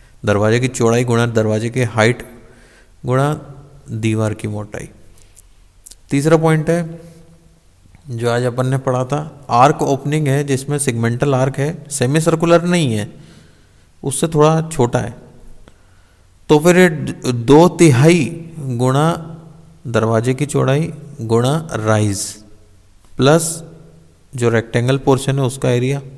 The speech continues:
L into H, इन सबको plus करने के बाद दीवार की मोटाई, सब में दीवार की मोटाई का multiplication हो रहा है।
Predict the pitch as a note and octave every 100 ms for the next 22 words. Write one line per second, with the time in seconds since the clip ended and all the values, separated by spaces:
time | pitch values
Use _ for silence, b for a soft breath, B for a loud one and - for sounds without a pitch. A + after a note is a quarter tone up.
0 | - - A2+ A#2+ A#2+ C3 - - C3+ -
1 | - b b b b b b b G#2+ G#2
2 | A2+ A2 B2 - A#2+ A#2+ - B2 A#2+ B2+
3 | B2+ A#2+ C#3+ - - C3+ - - - -
4 | A#2 A2 A2 G#2+ G#2+ A2 G#2+ G#2+ A#2+ -
5 | D3 D#3 C#3+ C3 C3 C#3 C3 A#2+ A#2+ A#2+
6 | A2+ A2 - A#2 A#2 A#2 - B2 A#2 A#2+
7 | C3